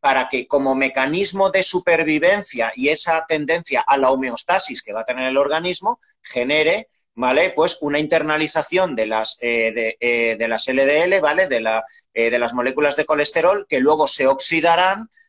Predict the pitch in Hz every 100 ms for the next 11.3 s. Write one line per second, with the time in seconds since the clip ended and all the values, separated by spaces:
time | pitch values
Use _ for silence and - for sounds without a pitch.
0 | _ _ 139 127 127 127 131 139 139 135
1 | 135 135 139 - 135 135 131 127 139 139
2 | 170 190 - 208 208 196 190 - 139 135
3 | 143 135 139 139 139 139 139 - 185 185
4 | 185 185 147 131 135 135 127 143 135 135
5 | 135 131 127 - 131 135 127 135 135 135
6 | 135 135 180 185 175 180 175 - - -
7 | 131 131 135 - 190 190 180 170 170 165
8 | 139 127 127 190 - 180 170 170 180 -
9 | _ 175 180 190 196 190 - 196 190 185
10 | 143 131 135 147 151 147 151 160 156 -
11 | 165 170